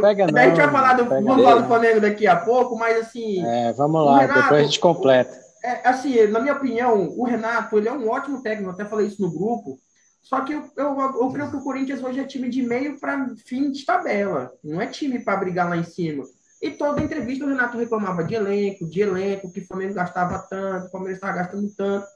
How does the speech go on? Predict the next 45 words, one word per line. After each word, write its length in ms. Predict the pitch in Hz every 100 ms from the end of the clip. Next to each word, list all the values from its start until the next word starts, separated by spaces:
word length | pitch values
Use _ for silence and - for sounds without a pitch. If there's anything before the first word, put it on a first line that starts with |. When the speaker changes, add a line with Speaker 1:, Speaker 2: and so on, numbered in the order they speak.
| _ _ _
Speaker 2:
Então, 220 | - 208 262
assim, 320 | 262 262 226
eu 180 | 208 214
queria 220 | 254 277
um 80 | 262
técnico 340 | 247 262 -
que 120 | 269
trabalhasse 520 | 262 240 240 233 -
com 100 | -
a 40 | 294
base, 500 | 226 220 220 214 196
um 40 | 180
técnico 260 | 190 190 180
que 60 |
tivesse 280 | 180 185 185
mais 180 | 175 170
paciência. 1080 | 165 165 - 220 202 202 202 202 - 208 - _ _ _ _ _ -
E 60 | 247
eu 120 | 370
não 120 | 415
sei 200 | - 302
se 80 | 330
o 60 |
Renato 340 | 285 254 254 262
é 40 |
esse 160 | 277 -
cara 240 | 285 269 262
pro 100 | 269
Corinthians 480 | 277 269 269 311 285
hoje. 440 | 269 220 160 131 _ _ _ _ _ _ _ _ _ _ _ _ _ - _ _
Vendo 320 | 185 180 269 240
de 80 | -
fora, 420 | 240 226 175 156
você 200 | 170 214
como 240 | 220 214
um, 200 | 208 190 180
um 200 | 170 180
flamenguista, 520 | 202 196 185 175 165
o 20 |
que 60 | - _
você 140 | 220
acha 240 | 196 185
do 60 | 180
Renato 260 | 180 170 170
Gaúcho? 320 | 170 151